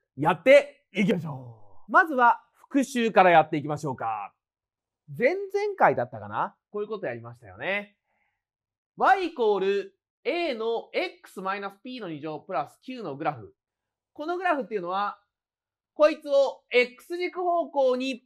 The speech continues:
P、Y軸方向にQだけ平行移動したグラフだったね。この中学校の時にやったYイコールエーエックスの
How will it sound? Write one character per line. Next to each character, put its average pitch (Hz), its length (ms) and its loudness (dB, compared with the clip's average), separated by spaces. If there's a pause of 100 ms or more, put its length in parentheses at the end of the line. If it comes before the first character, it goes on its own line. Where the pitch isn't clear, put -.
P、 208 440 -8 (320)
Y 226 320 2
軸 254 160 -10
方 247 220 2
向 202 280 6
に 226 300 -8 (100)
Q 311 240 4
だ 196 140 4
け - 420 2 (140)
平 320 320 2
行 320 400 0
移 294 80 -4
動 269 180 2
し 247 100 -16
た 233 340 4
グ 151 180 -2
ラ 208 100 6
フ 165 60 -8
だ 139 80 -4
っ - 80 -10
た 107 80 -14
ね。 160 240 -6 (520)
こ 208 120 0
の 190 180 2
中 247 160 -2
学 240 160 8
校 190 140 -2
の 180 100 0
時 170 60 -4
に 170 80 0
や 151 80 4
っ 147 80 -6
た 220 280 10
Y 220 200 12
イ 208 60 4
コ 180 100 4
ー - 20 8
ル 156 120 4
エ 208 420 4
ー - 20 6
エ 214 40 8
ッ 208 60 -2
ク - 80 -18
ス 175 120 -6
の 131 220 -6